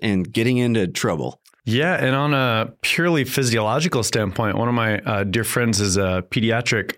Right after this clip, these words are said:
Speaker 2: I C U doctor. And, uh, and she mentioned that absolutely we see the highest incidence of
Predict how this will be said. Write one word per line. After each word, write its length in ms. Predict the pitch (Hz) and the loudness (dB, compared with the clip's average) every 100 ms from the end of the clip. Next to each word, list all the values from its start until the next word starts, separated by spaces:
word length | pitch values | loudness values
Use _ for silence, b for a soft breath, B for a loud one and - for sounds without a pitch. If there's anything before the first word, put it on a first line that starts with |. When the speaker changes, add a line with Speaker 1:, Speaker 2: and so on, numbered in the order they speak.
| - | -2
Speaker 2:
I 100 | 107 | 0
C 200 | - 110 | 0 2
U 260 | 117 120 | 2 0
doctor. 580 | - 98 90 - 107 110 B B B B B | -2 -4 -4 -4 -4 -4 B B B B B
And, 340 | 113 107 104 | -2 0 2
uh, 420 | 101 98 92 95 - _ - | 2 0 0 -2 -4 _ -4
and 120 | 117 | 0
she 140 | - 123 | 0 0
mentioned 400 | 123 - 120 104 | 0 0 2 0
that 140 | - - - | -2 -8 -6
absolutely 680 | 120 123 123 131 123 120 113 | -2 0 0 0 2 2 2
we 100 | 110 | 0
see 200 | - 120 | 0 0
the 100 | 95 | 0
highest 480 | - 117 117 110 - | -2 0 0 0 0
incidence 640 | 110 - 104 104 - - | -2 0 0 0 -2 -2
of 560 | - 101 98 95 87 | -2 0 0 0 -2